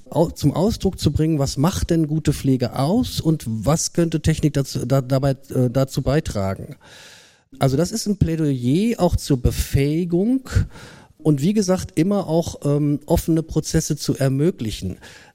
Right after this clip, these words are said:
die, das ist jetzt wieder sozusagen, äh, das, der, das, das Wasser im Wein, äh, die natürlich nicht so leicht sind, auch unter wirtschaftlichen, äh, Druck in den Einrichtungen.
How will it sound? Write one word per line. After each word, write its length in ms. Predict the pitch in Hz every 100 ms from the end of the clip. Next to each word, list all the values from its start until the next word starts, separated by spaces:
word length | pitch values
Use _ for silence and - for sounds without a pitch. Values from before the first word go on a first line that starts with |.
| _
die, 520 | - 117 151 202 254 262 - - -
das 180 | 135
ist 140 | - -
jetzt 200 | 127 -
wieder 160 | 131
sozusagen, 800 | 127 127 131 120 120 120 120 117 - -
äh, 240 | - 117 113
das, 160 | 113
der, 180 | - 117
das, 220 | 107 101
das 180 | - 104
Wasser 260 | 131 175 185
im 220 | 170 170
Wein, 460 | 160 170 180 190 190
äh, 200 | 156 143
die 140 | 151
natürlich 460 | 165 160 170 175 -
nicht 200 | 202 -
so 140 | 190
leicht 460 | 165 143 185 226 -
sind, 220 | 185 180
auch 180 | 160 -
unter 300 | 160 151 139
wirtschaftlichen, 560 | 151 - 151 147 143
äh, 420 | 123 135 117 123 120
Druck 300 | 127 156 -
in 100 | 123
den 160 | 131
Einrichtungen. 800 | - 113 117 110 92 - - -